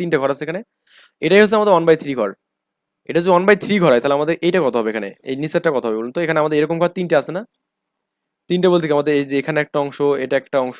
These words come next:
and এখানে একটা অংশ, তার মানে এটা কি হবে? থ্রি বাই টু হবে না এখানে? আহ, সরি, থ্রি বাই টু না এখানে।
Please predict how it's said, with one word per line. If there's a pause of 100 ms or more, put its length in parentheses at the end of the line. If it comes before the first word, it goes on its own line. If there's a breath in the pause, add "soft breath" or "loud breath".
and
এখানে
একটা
অংশ, (140)
তার
মানে
এটা
কি
হবে? (800)
থ্রি
বাই
টু
হবে
না
এখানে? (540)
আহ,
সরি, (220)
থ্রি
বাই
টু
না
এখানে।